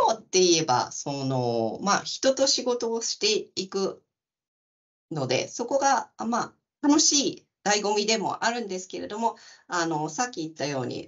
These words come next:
自分たちでやっているわけじゃなくて、主にはアドバイスをすることによって動いてもらうので、それがなかなか、もちろんそのパートナー国で教育省の人も、えっと、国際機関とか、そのパートナー、ステークホルダーの皆さんも、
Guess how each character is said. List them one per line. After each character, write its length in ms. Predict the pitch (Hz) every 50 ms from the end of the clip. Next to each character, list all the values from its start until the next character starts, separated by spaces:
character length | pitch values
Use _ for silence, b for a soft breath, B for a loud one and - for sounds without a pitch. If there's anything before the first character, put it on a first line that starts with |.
| - -
自 140 | 202 220 226
分 240 | 277 330 359 359
た 140 | - 302 285
ち 120 | - 185 165
で 240 | - 131 - - _ _ _
や 140 | 143 147 147
っ 60 | 147
て 140 | - - 165
い 80 | 156 151
る 80 | 143 139
わ 100 | 139 135
け 100 | 131 123
じ 80 | -
ゃ 40 | 117
な 100 | 117 120
く 60 | -
て、 120 | - - -
主 300 | - - 269 - 277 240
に 100 | 180 139
は 140 | - - -
ア 160 | - 262 285
ド 120 | 311 269
バ 120 | - 165 147
イ 80 | 127
ス 180 | - - - 104
を 80 | 104 120
す 140 | - - 131
る 120 | 135 135
こ 160 | 135 147 139
と 440 | 139 - 131 127 120 - - 156 139
に 120 | 135 127 127
よ 80 | 123
っ 40 | 123
て 340 | - _ - 226 214 - - B B B B
動 260 | B 160 160 180 196
い 80 | 175 -
て 120 | - 117
も 160 | 117 113 123
ら 140 | 117 131 131
う 20 |
の 140 | 123 - -
で、 200 | 123 135 - - B B B B B
そ 140 | - 339
れ 120 | 302 311 302
が 120 | 285 294
な 140 | 269 269 269
か 80 | 262 262
な 120 | 262 262
か、 160 | 247 240 226
も 160 | 214 233 240
ち 120 | 233 - 277
ろ 120 | 269 240
ん 20 | 233
そ 140 | - 214
の 180 | 185 185 180 180
パ 120 | - 247
ー 100 | 226 233
ト 80 | 233 240
ナ 180 | 247 254 254 254
ー 140 | 254 180 -
国 160 | - - -
で 200 | - - - -
教 180 | - - 196 196
育 180 | 190 185 - -
省 200 | - 156 143 139
の 80 | 135
人 180 | 131 - - 160
も、 340 | 151 147 139 123 - - _ -
え 120 | 156 156
っ 40 | -
と、 340 | - 131 131 117 - - - -
国 140 | 151 151
際 200 | - - 170 165
機 100 | 160 - -
関 220 | 143 135 135 -
と 120 | - - -
か、 180 | - - - -
そ 200 | - - - 117
の 260 | 123 120 - - - _ _ -
パ 80 | 196
ー 80 | 180 -
ト 100 | - 131
ナ 80 | 113
ー、 60 | - 127
ス 80 | -
テ 80 | - 226
ー 20 |
ク 60 | 220
ホ 100 | - 247
ル 60 | 175 175
ダ 80 | 160
ー 80 | 143 120
の 60 | 120
皆 200 | 143 156 190 233
さ 140 | - 196 147
ん 60 | 135
も、 120 | - -